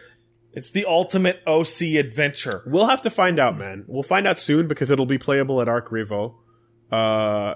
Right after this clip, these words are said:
Speaker 2: you know, in November. So we'll, we'll, we'll get a, a, a closer look. But I feel like we're gonna still see, based on that footage, right? It's gonna, we're gonna see two D fighting,
Speaker 1: Yeah.
Speaker 2: but everything that you do mechanically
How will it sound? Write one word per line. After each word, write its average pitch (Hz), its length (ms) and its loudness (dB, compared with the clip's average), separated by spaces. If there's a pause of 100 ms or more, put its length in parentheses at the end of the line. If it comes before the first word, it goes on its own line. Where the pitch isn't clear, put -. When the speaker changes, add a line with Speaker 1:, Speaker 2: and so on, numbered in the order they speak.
Speaker 2:
you 113 120 -2
know, 107 240 -4
in 113 180 -2
November. 104 580 -4 (340)
So 107 680 -2 (760)
we'll, 131 640 0
we'll, 127 380 0 (160)
we'll 127 200 -2
get 123 200 2
a, 120 220 -2 (140)
a, 120 40 -4
a 120 40 -6
closer 120 380 -2
look. 120 300 0
But 123 180 0
I 147 120 2
feel 233 300 0
like 175 220 2
we're 139 120 0
gonna 131 180 0
still 156 320 -2
see, 127 320 -4
based 117 340 -4
on 135 140 0
that 110 160 -4
footage, 113 400 0
right? 107 280 -2 (300)
It's - 180 0
gonna, 247 200 -2
we're 226 100 4
gonna 233 160 2
see 220 260 -2 (120)
two 226 300 0
D 202 300 -2
fighting, 170 640 -2 (520)
Speaker 1:
Yeah. 135 200 -6
Speaker 2:
but 151 380 0
everything 175 600 0
that 160 140 2
you 139 160 -4
do 135 280 -2
mechanically 120 920 -4